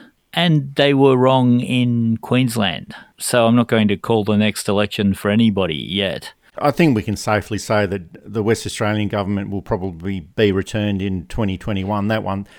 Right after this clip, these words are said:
Speaker 2: But when you look at the, the atmospherics, as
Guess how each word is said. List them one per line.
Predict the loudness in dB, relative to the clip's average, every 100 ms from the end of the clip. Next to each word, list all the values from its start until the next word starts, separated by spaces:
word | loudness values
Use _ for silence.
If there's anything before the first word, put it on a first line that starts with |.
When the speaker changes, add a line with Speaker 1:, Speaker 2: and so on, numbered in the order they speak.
| -2
Speaker 2:
But | 2 4
when | 6
you | 6
look | 4 2 -2
at | -4
the, | 2 4 4 2 0 -6
the | -16 -6 -4
atmospherics, | -2 -2 -4 2 4 4 2
as | -2 -2 -6